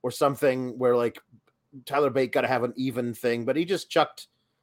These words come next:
Javier Bernal around the ring and won. But,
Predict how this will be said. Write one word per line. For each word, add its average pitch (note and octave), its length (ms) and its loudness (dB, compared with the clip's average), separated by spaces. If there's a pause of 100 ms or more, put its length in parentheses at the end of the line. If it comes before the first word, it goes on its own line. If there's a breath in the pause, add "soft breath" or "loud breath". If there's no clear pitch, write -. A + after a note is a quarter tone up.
(180)
Javier C#3 320 6
Bernal A#2 420 2
around A2+ 240 0
the A2 80 -4
ring G#2+ 420 -6 (200)
and A2 300 -4
won. A2 480 -2 (140)
But, A#2 340 2